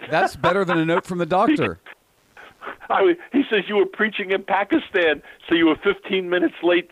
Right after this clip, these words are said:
Speaker 1: for church here." I said, "Yeah, that's what happened."
Speaker 2: That's funny.
Speaker 1: He said, "Wonderful, wonderful."
Speaker 2: That's a good reason to
Speaker 1: So
Speaker 2: be late.
Speaker 1: here I am preaching in the morning live in Pakistan, get, jumping in my car,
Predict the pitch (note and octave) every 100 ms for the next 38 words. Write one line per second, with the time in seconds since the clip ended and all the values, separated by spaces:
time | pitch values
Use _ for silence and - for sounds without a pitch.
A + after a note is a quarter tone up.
0 | - D3+ - E3+ D#3+ - E3+ C#3 D3 F3
1 | E3+ G3 F3 F3+ F3+ E3+ F3+ F#3+ D#3+ A#3
2 | - - C3 C3+ - - A2+ D3+ D3+ F3
3 | D3 - D#3 E3+ A3 F#3+ - E3 B2+ C#3
4 | G#3 E4 - C#3+ A#2+ - - D#3 D#3+ D3+
5 | A#2+ F#3+ E3+ F3 D#3 D#3 G3+ C#3+ C3+ A#2
6 | D#4 A3 G#3+ G#3+ F#3 - _ G3 G#3 -
7 | G#3 F#3 - - _ - E3 D#3 C#3 D#3
8 | G#3+ F3+ D3 C#3+ - C3+ F#3 A#3 F#3 A2+
9 | C#3 C3 D#3+ F#3+ C4 - - D3 C#3 B2+
10 | D3+ D#3 D3+ G3 F#3 E3 D3 - F#3 F#3
11 | E3+